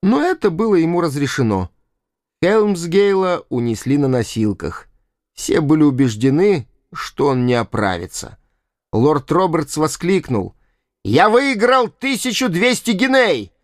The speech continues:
Филем Гемедон должен был, очевидно, остаться калекой на всю жизнь. Уходя, Джозиана оперлась на руку лорда Дэвида, что разрешалось помолвленным, и проговорила:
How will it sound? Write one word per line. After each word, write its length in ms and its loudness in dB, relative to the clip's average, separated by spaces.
Филем 420 2
Гемедон 680 0
должен 560 -2
был, 140 0
очевидно, 960 -2
остаться 640 -6
калекой 840 -2
на 180 -2
всю 320 -6
жизнь. 560 -6
Уходя, 600 0
Джозиана 760 -2
оперлась 580 -2
на 180 0
руку 280 -4
лорда 360 0
Дэвида, 600 -2
что 280 -2
разрешалось 720 0
помолвленным, 840 0
и 140 -8
проговорила: 880 0